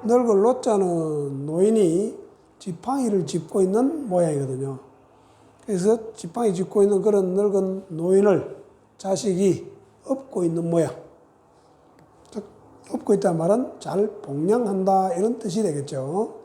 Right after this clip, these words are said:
어부이를 업고 있는 모양이니까는 잘 복량한다,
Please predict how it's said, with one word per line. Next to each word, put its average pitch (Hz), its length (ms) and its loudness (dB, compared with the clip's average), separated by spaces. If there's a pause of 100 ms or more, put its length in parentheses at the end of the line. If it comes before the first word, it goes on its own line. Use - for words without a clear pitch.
(880)
어부이를 165 640 0 (560)
업고 185 220 -6
있는 156 160 -4
모양이니까는 151 720 -2
잘 151 260 -8
복량한다, 143 680 -4